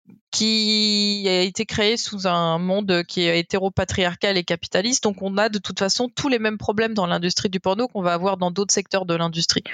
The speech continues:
le textile notamment, euh, euh, et tous les autres. C'est-à-dire qu'il y a des gens qui abusent, il y a des gens qui sont exploités,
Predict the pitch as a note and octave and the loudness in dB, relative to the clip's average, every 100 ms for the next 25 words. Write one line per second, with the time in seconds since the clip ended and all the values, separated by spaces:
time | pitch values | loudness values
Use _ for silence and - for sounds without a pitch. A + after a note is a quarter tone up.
0 | - - - F#3 F#3+ F3+ F3 - G3 F#3 | -8 -10 -8 0 0 0 -2 0 0 0
1 | D#3+ D#3+ E3 F#3 G#3 D3 D3+ D3+ _ _ | 0 0 0 0 2 2 0 -2 _ _
2 | _ _ _ - D#3 D3+ E3+ - G3+ G3 | _ _ _ -2 0 2 0 0 0 0
3 | G3 - - F#3 F3+ - F3 F3+ F3 A3 | -2 -4 -4 -2 -2 0 0 0 0 0
4 | A3+ - F#3 F3 F3 F3+ F#3+ F3 G#3 D#4 | -2 0 0 2 2 2 2 2 0 0
5 | E4 D4+ F#3+ F3+ F#3 G3+ G#3 - F#3 F#3 | 0 2 0 0 0 0 0 -2 -2 0
6 | F#3 - F#3+ - F3+ C4+ | 0 0 -2 0 0 0